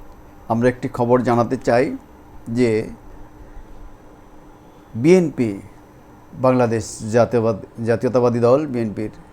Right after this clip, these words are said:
চেয়ারপারসন বেগম খালেদা জিয়া, যিনি এই মুহূর্তে লন্ডনে চিকিৎসাধীন রয়েছেন তার ছেলে বিএনপির ভারপ্রাপ্ত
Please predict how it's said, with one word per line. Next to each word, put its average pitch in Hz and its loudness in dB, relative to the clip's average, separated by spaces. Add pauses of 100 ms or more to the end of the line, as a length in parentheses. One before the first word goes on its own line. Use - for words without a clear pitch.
(800)
চেয়ারপারসন 120 4
বেগম 113 -2
খালেদা 120 -2
জিয়া, 151 -2
যিনি 120 -4
এই 107 -2
মুহূর্তে 104 -8 (720)
লন্ডনে 131 2
চিকিৎসাধীন 123 -2
রয়েছেন 127 0
তার 117 -2
ছেলে 110 -8 (920)
বিএনপির 113 0
ভারপ্রাপ্ত 110 -6